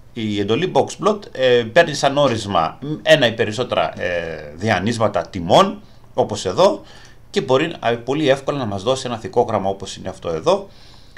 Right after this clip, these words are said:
Στην οθόνη σας, σας υπενθυμίζω ότι βλέπουμε ένα γράφημα, ε, όπου εδώ αυτή η κεντρική γραμμή είναι η διάμεση από αυτές εδώ πέρα τις, ε, τιμές.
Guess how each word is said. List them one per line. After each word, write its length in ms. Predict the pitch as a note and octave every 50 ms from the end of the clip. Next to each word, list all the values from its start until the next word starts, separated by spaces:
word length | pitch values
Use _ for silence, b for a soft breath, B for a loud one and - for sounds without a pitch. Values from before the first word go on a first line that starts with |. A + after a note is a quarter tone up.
| B B
Στην 200 | - - C#3 A#2
οθόνη 300 | A2+ A2+ - F3+ G3 G3+
σας, 160 | F#3+ - F3+
σας 240 | - D3+ C3+ B2+ -
υπενθυμίζω 600 | A#2 A2 - - G#2+ G#2+ - - - E3+ E3+ D#3+
ότι 140 | - - A2+
βλέπουμε 360 | G#2+ C3 D#3 D#3 D3+ B2+ C#3
ένα 120 | B2+ A2+ F#2+
γράφημα, 600 | E2+ G2 A2 C3 D3 - - F3+ F#3 F3+ - - -
ε, 240 | - A2+ A2+ A2 -
όπου 280 | - B2 A2 - A2+ A2
εδώ 280 | G#2+ G#2 D#3 E3 D#3
αυτή 220 | C3 - - - D3+
η 60 | C#3+
κεντρική 500 | - B2+ A2 - G#2+ G2 F#2+ - - E3+
γραμμή 460 | B2+ A2+ G#2+ G#2+ A#2+ D3 F#3 G3+ G#3 B B B B B B
είναι 200 | B D#3 F3 F3+
η 60 | D#3
διάμεση 540 | A2 G#2+ C3+ E3 F#3+ G3 F3+ C#3+ A#2+ A2 A#2
από 120 | G#2+ G#2+
αυτές 300 | - - - G#2 F#2+ -
εδώ 140 | - E2+ E2
πέρα 260 | D#2 - F#2 E2 D#2+
τις, 240 | - - D#2 - -
ε, 120 | F#2 E2 D#2+
τιμές. 420 | - - D#2 F2 A#2 D#3+ - -